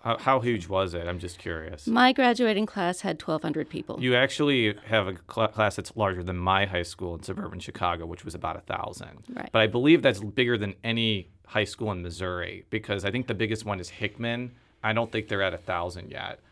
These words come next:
Speaker 1: So,
Speaker 2: Yeah.
Speaker 1: so I guess we,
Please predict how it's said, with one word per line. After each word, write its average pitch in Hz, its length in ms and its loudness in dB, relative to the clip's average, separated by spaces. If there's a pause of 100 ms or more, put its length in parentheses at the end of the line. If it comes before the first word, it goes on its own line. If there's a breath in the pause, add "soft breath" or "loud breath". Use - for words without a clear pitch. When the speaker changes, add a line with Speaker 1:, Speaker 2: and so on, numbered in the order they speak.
(220 soft breath)
Speaker 1:
So, 92 500 0
Speaker 2:
Yeah. 208 200 -12 (160 soft breath)
Speaker 1:
so 92 380 -4 (140)
I 107 60 -4
guess 104 320 -2
we, 110 240 0